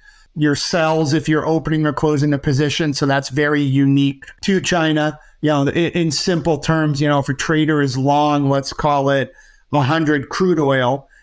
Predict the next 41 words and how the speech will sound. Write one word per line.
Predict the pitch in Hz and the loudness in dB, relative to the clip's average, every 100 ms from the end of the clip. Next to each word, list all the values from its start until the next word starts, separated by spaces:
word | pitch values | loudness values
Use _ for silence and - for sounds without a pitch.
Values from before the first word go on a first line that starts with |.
| - - | -12 -4
and | 151 147 | 0 0
they | 147 | 0
wanna | 143 147 135 | 2 2 0
get | 143 - | -2 -2
short | - - 196 165 147 - - | -4 -2 0 0 0 -4 -4
a | 156 | -2
hundred | 139 151 147 135 | 0 0 0 -2
crude | - 160 151 | -2 0 2
oil, | 147 143 143 | 2 2 2
in | 135 151 | 0 0
the | 139 | 0
West, | 151 151 - | 0 -2 -2
you | 147 | -2
just | 139 139 - | 0 -2 -2
sell | 151 139 | -2 -2
two | - 139 | -2 -2
hundred | 139 135 131 | 0 0 0
and | 131 | 2
you | 131 127 | 2 2
reverse. | 120 127 120 - - - - - - | 2 0 -2 -6 -12 -14 -20 -14 -4
In | 156 147 | -4 -2
China, | 170 156 160 151 | 0 0 0 2
there's | 143 139 - | 0 0 -4
two | - 170 | -2 0
distinct, | 147 139 - 170 156 147 - - - - _ | 0 -2 -2 -2 -2 -4 -12 -20 -20 -20 _
um, | 147 143 135 - | -2 0 -2 -2
orders, | 165 165 170 151 | 0 2 2 0
one | 131 143 151 147 | 0 0 0 -2
order | 139 147 147 | -2 0 0
to | 139 | 0
get | 127 143 135 | -2 -2 -2
you | 135 | -2
flat | - 156 156 156 - | 0 0 0 -2 -2
and | 143 | 0
another | 135 135 131 | 2 2 0
order | 117 139 135 131 | 0 0 0 -2
to | - 135 | -2 -2
get | 139 131 - | 0 0 0
you, | 139 131 - | 0 0 0
you, | 139 131 123 120 | 0 2 2 0
um, | 131 123 120 | -2 -2 -4